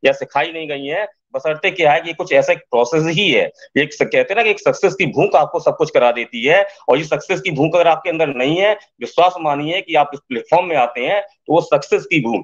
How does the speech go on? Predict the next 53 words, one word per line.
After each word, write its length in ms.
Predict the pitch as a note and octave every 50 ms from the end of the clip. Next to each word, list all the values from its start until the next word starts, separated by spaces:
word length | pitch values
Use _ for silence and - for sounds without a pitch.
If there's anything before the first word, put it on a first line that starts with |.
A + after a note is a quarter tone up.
| - - _ _
जीवन 320 | G#2 G#2 C3 E3+ G3 A#3 A#3
क्या 320 | A3+ - F#3+ G3 G3+ G3
है, 140 | F3+ D#3 C3+
जीवन 260 | - C3+ E3+ G#3 G#3
के 140 | G#3 - -
सही 380 | - - - D#3+ D#3 B3+ C4+
उद्देश्य 420 | B3+ A3 D#3+ D3+ G3+ G3 F3+ F#3+ E3
क्या 220 | D3+ D#3 C#3+ B2
है? 180 | G#2+ G2 F2+ - - _ _ _ B2+
जीवन 200 | A#2+ F3+ A#3+ A#3+
का 80 | B3
सही 220 | A#3 - G3+ A3+ B3
उद्देश्य 380 | - - A#3 A#3 A#3+ F#3+ G3+
ये 60 | B3
नहीं 120 | A#3+ A#3+ B3+
है 80 | B3
कि 100 | A#3+ A#3+
आप 140 | A3+ G#3+ G#3+
बिल्कुल 320 | - - G3+ G#3+ G#3+ A3 G#3+
एक 120 | G#3+ G3+
millionaire 420 | G3+ G3 G3 G#3 G#3 G#3 G#3 G3+
हो 120 | G3 F#3+ F#3
गए, 120 | G3 G3
billionaire। 440 | G3 F3+ F3+ F3 F3+ F3 D#3 A#2+ - - _ _ _ -
इसके 240 | F#3 - _ B3 A3+
अलावा 420 | F#3 D#3 D3 D#3+ E3 F#3+ G#3+ G#3+
भी 240 | G#3+ D3 D#3+ A#3+ B3+ D#3
बहुत 260 | C#3+ - G#3 A3+ A3
सारी 220 | - F#3 F3+ F#3
चीजें 300 | D#3 D3+ E3+ D#3+ D#3 E3
हैं 140 | C#3+ D3 D#3
जो 80 | D#3+ D#3
जीवन 300 | C3+ D3 D3 D#3 D#3+ D#3+
के 100 | D#3+ D#3
सही 220 | D#3 - C3+ C#3+
उद्देश्य 300 | D3 B2+ B2 C#3 C#3 C#3
को 80 | - C#3
पूर्ति 340 | - - A#2 A2+ - D3 C3
करती 360 | - A2+ G2+ - - A2 A2
है। 140 | C#3+ F3+ G3
तो 400 | - - - _ _ - C#3 B2
definitely 500 | C#3 C#3+ C#3 F3 F3 E3+ F3+ F#3 F3 D#3+
इस 100 | D3+ D#3 C3+
नई 160 | C3 D3 D#3+
दिशा 240 | D3+ D3+ D3+ D3 C#3
के 160 | - D3+ C3+
sessions 380 | - - B2+ A#2 - D#3 D3+
के 120 | - - C3+
माध्यम 340 | B2+ C3 C3 B2+ D3 D3+ D3+
से 120 | D3 D#3+
इन 80 | C3 A#2+
उद्देश्यों 440 | A2 - - B2+ B2+ - D#3 D3
की 160 | D3 - E3